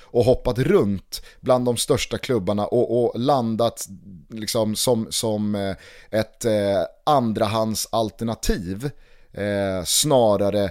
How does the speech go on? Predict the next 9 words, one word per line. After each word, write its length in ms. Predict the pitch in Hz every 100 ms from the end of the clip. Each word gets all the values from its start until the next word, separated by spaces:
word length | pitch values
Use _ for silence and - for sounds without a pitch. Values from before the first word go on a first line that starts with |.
| - - _
än 400 | 110 110 107 101
varit 480 | 117 107 95 95 -
den 120 | 98
här 200 | 95 92
liksom 500 | 87 - 95 90 87 -
Fernando 420 | - 110 104 98
Torres, 580 | - 117 107 98 98 -
David 320 | 110 101 92
Villa, 600 | 87 104 95 98 95 87